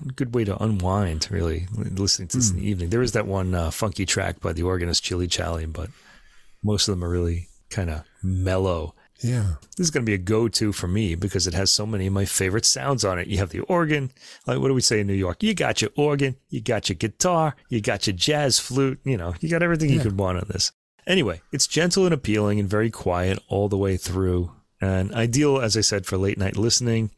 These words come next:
Speaker 1: And I enjoyed the fact that, uh, Bodenson sometimes went for some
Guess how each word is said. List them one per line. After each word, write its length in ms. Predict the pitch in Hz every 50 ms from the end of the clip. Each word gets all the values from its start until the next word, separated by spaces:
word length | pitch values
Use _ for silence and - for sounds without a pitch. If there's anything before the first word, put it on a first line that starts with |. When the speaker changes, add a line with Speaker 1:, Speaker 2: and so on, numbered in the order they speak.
| _ _
Speaker 1:
And 340 | - 113 113 113 117 127 - - _ _ _ _ 135
I 60 | 151
enjoyed 360 | 165 147 - 190 202 196 185
the 60 | 170 139
fact 280 | - 139 135 127 - -
that, 200 | 120 104 - 107
uh, 60 | 104
Bodenson 720 | 98 104 113 127 135 131 123 117 - 113 104 104 104 - - _ _ _ _
sometimes 480 | - - - 135 127 - 131 117 - -
went 180 | 113 120 104
for 100 | - 110
some 380 | - - 110 98 95 92 87